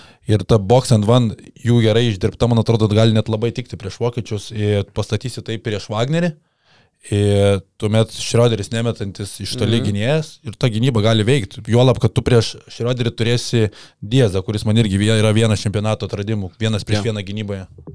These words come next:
Speaker 2: Jo, jo, Diezas, sakau, irgi toks iš, iš išvaizdos atrodo toksai, nu, toks pa-, palėgęs, ane, nelabai ten kažką gal padarys, bet, sakau, kaip ginasi ir jisai išlaiko prieš, su krūtine, prieš jisai žmogų.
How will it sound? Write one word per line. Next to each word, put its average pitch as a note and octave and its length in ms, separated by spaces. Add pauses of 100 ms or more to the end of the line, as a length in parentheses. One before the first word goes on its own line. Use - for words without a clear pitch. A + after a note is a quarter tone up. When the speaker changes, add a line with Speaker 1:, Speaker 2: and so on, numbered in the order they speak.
Speaker 2:
Jo, C3 180
jo, B2+ 160
Diezas, A#2+ 380
sakau, B2 300
irgi A#2 180
toks A2+ 160
iš, B2 240
iš B2 120 (100)
išvaizdos B2+ 340
atrodo B2+ 320
toksai, B2+ 240
nu, B2+ 240 (160)
toks - 220 (180)
pa-, A#2 100
palėgęs, B2+ 640
ane, A#2+ 180
nelabai B2 380
ten A#2+ 160
kažką A#2+ 260
gal B2 140
padarys, A#2+ 340
bet, A#2+ 160
sakau, A#2 280
kaip B2+ 180
ginasi B2 460
ir A#2 100
jisai B2+ 300
išlaiko B2+ 420
prieš, A2 320 (160)
su - 100
krūtine, A2+ 720
prieš A#2 320
jisai B2+ 240
žmogų. B2 380